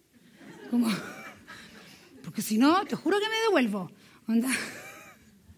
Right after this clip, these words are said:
Y es ahí donde también empieza a pasar eso. El tejido estaba súper, em, como, como encasillado en esta imagen de las abuelitas, que me encanta. De hecho, mi libro está dedicado a mi, a mi tía abuela, que es mi tía Fanny, que creo que fue mi única gran referente en tejido,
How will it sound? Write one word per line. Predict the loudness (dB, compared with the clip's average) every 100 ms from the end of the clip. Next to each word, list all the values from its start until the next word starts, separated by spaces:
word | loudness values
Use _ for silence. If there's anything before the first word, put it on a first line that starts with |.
| _ _ -20 -20 -20 -20 -20 -20 _ _ _ _ -2
Y | 2
es | 4
ahí | 4 4
donde | 6 4
también | 2 0 2 0
empieza | 0 -4 -6
a |
pasar | -6 -6 -6
eso. | -6 -8 -8
El | -10
tejido | -10 -10 -4 -4
estaba | -4 -6 -6
súper, | -6 -4 -4
em, | -4 -4 -4
como, | -2 -2 0 -2 -6
como | -6 -4 -4 -6
encasillado | -8 -8 -8 -6 -2 -2 -2 -2 -4
en | -2 -4
esta | -4 -4
imagen | -4 -4 -6 -6
de | -4
las | -4 -6
abuelitas, | -6 -6 -6 -8 -8
que | -6
me | -6
encanta. | -4 -4 -4 -6 -8
De | -8
hecho, | -10 -6
mi | -4
libro | -4 -4
está | -6 -8
dedicado | -6 -6 -8 -8 -8 -10 -16 _ _ _ _ -8
a | -2
mi, | -2 0
a |
mi | -2 -2
tía | -2 -2
abuela, | -2 -4 -2 -4 -6
que | -4
es | -4
mi | -2
tía | -4 -8
Fanny, | -6 -2 0 0 -2 -8
que | -8
creo | -6 -6
que |
fue | -4 0
mi | 2
única | 2 0 -2
gran | -2 -2
referente | -2 -4 -2 -2 -2
en | -2
tejido, | -4 -2 0 0